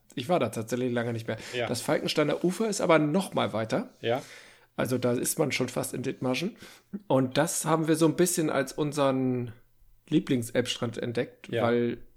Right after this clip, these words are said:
Speaker 1: die wenigsten extra so weit rausfahren. Mit Bus und Bahn würde man da nur sehr umständlich hinkommen. Das wäre ein bisschen unpraktisch und deswegen fahren wir da tatsächlich, wenn wir da mal hinfahren, immer mit dem Auto hin. Das ist immer was, wo ich denke,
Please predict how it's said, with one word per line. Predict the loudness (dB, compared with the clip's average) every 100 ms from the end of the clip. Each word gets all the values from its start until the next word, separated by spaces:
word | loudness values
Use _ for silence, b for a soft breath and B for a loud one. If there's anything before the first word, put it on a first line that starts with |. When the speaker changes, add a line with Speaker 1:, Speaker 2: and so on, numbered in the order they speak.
| -20 -10
Speaker 1:
die | -4 0
wenigsten | 0 -2 -4 -4
extra | -6 -4 -2 0
so | -2 -2
weit | -2 -2
rausfahren. | -2 -4 -8 -8 -8 -12 -12
Mit | -12 -2
Bus | 0 2
und | 0 -4 2
Bahn | 4 4 0 0
würde | 0
man | 0 0
da | 0 0 0
nur | 0 0
sehr | 2 0
umständlich | -2 -2 -2 -2 -4
hinkommen. | -4 -4 -4 -6 -6
Das | -10 -8
wäre | -6
ein | -4
bisschen | -4 -6
unpraktisch | -8 -12 -12 -8 -6
und | -6
deswegen | -8 -6 -6
fahren | -4 -4 -2
wir |
da | -4 -4
tatsächlich, | -6 -6 -6 -6
wenn | -6 -4
wir |
da | -4 -4
mal | -4
hinfahren, | -6 -6 -6 -6 B B B -2
immer | 2 2
mit | 0
dem | -2
Auto | -2 0 0
hin. | -2
Das | -4
ist | -8 -6
immer | -4 -2
was, | -4 -6 -6
wo | -6
ich | -4
denke, | -4 -6